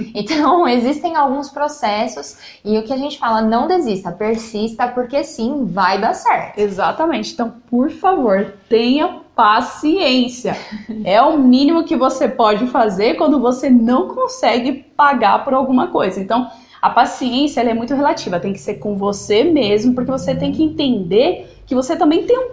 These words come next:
Speaker 1: tempo pra aprender as coisas, você tem um tempo pra processar aquilo dentro de você e transmitir com muito profissionalismo. Então, a paciência é muito importante pra que esse processo dê certo. Então, não cobre muito de si,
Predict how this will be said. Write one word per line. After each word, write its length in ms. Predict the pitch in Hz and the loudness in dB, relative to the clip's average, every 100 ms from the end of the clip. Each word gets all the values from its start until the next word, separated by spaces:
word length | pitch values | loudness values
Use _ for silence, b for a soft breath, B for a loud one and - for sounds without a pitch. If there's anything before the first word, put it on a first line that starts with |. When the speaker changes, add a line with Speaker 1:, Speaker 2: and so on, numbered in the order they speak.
| - | -4
Speaker 1:
tempo 340 | 285 285 262 | 0 2 0
pra 140 | - 233 | 0 -2
aprender 360 | 226 214 214 208 | 0 -2 0 0
as 200 | 226 - | 0 -4
coisas, 400 | 214 180 180 180 | -4 -4 -6 -10
você 220 | 208 - | -10 -12
tem 160 | 247 311 | -6 -6
um 120 | 381 | -6
tempo 400 | - 247 254 262 | -4 -2 0 -4
pra 340 | - 247 254 B B B B | -2 -2 -2 B B B B
processar 520 | 277 - 330 - 330 | 2 2 -2 2 2
aquilo 260 | 359 311 | 2 0
dentro 260 | 262 262 262 | 0 0 0
de 120 | 220 | -2
você 380 | 233 220 220 254 | -2 -2 -2 -4
e 100 | 277 | -4
transmitir 840 | - 285 349 302 285 277 277 247 247 | -2 0 0 2 2 2 0 -2 -2
com 80 | 240 | -4
muito 220 | 233 226 | -8 -6
profissionalismo. 800 | 220 214 - 220 220 180 147 175 B B B | -6 -6 -6 -4 -2 -2 -6 -8 B B B
Então, 220 | - 508 | -2 0
a 60 | - | 2
paciência 440 | 392 - 339 - | 2 2 0 2
é 40 | |
muito 300 | 294 285 294 | 2 2 0
importante 460 | 370 311 294 262 254 | 0 0 0 0 -2
pra 140 | 240 | -4
que 120 | 247 262 | -2 -2
esse 200 | 254 254 | -2 -2
processo 480 | 233 240 220 220 | 0 2 0 0
dê 100 | 214 | 0
certo. 400 | 269 254 160 165 | -2 -2 -4 -4
Então, 180 | - 233 | -4 -2
não 140 | 277 349 | 0 -2
cobre 380 | - 254 247 240 | 2 2 2 -2
muito 440 | 214 226 247 254 | -2 0 0 -2
de 100 | 190 | -4
si, 440 | 233 - 190 285 | -6 -4 -4 -4